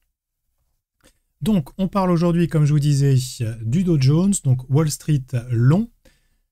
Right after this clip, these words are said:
L'émetteur Redius, la place de cotation du Turbo Spectrum,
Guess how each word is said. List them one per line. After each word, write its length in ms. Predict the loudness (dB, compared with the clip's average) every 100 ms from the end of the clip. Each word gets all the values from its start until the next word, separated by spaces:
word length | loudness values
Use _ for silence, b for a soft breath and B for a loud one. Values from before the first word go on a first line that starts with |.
| _ _ _ _
L'émetteur 640 | 0 2 2 2 2 2 2
Redius, 760 | 0 2 2 0 -2 -8 -6
la 300 | -4 -2 -2
place 160 | -2 -2
de 80 |
cotation 480 | -2 -2 -2 -4 -6
du 120 | -6
Turbo 380 | -6 -6 -6 -8
Spectrum, 840 | -12 -8 -8 -8 -6 -4 -2 -4